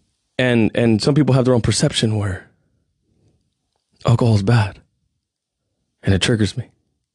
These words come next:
I don't like it. Well, if alcohol is bad, then being a glutton is just as bad.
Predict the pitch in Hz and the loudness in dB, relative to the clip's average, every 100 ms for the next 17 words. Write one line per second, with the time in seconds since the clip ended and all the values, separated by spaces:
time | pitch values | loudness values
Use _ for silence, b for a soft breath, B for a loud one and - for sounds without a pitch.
0 | _ _ _ _ _ - 104 95 87 - | _ _ _ _ _ -4 0 0 -2 -8
1 | - _ _ _ _ _ _ _ _ B | -16 _ _ _ _ _ _ _ _ B
2 | B B B B B B B B - 127 | B B B B B B B B -2 0
3 | 151 208 165 143 113 139 131 120 139 101 | 0 2 2 0 2 2 2 2 2 2
4 | 143 165 127 107 123 101 107 131 90 | 2 2 0 -2 -2 -2 0 0 -2